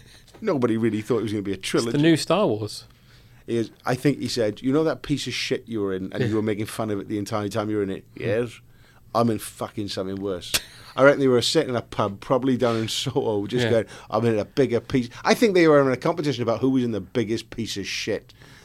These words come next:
Speaker 1: Then Ralph Richardson turns up and goes, "Remember I was in Rollerball?"
Speaker 2: Yeah.
Speaker 1: "Yeah, yeah, all right, fair
Speaker 2: Oh.
Speaker 1: enough, you're right."
Speaker 2: Harsh on Rollerball.
Speaker 1: I think he would have thought Rollerball was a piece of shit.
Speaker 2: Yeah.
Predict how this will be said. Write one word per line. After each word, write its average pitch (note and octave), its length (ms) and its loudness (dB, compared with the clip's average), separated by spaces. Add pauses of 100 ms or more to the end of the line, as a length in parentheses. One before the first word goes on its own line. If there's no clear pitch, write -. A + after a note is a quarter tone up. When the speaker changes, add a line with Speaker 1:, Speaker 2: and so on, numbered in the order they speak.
(100)
Speaker 1:
Then A2 180 -6 (220)
Ralph B2+ 260 2
Richardson A#2 440 -2
turns A#2 280 -2
up B2+ 80 0
and C3 80 -6
goes, A#2+ 120 0
"Remember C3 240 2
I B2+ 40 6
was B2+ 120 4
in B2+ 80 4
Rollerball?" B2+ 480 2 (200)
Speaker 2:
Yeah. E3 200 8
Speaker 1:
"Yeah, C3+ 120 6
yeah, D3+ 340 8
all D3+ 140 4
right, D3+ 200 2
fair D#3 160 2
Speaker 2:
Oh. - 20 4
Speaker 1:
enough, D#3 220 2
you're D#3 160 0
right." D3 340 2 (240)
Speaker 2:
Harsh G#2+ 300 -10
on A2 100 -8
Rollerball. A2+ 520 -4 (1120)
Speaker 1:
I C3+ 80 2
think B2+ 200 -4
he A2+ 120 -4
would F#2+ 100 -6
have F#2 80 -6
thought F#2 160 -6
Rollerball F2 420 -8
was E2+ 120 -14
a E2+ 40 -16
piece D#2+ 200 -12
of D#2+ 80 -14
shit. C#3+ 160 -2
Speaker 2:
Yeah. A#2 320 0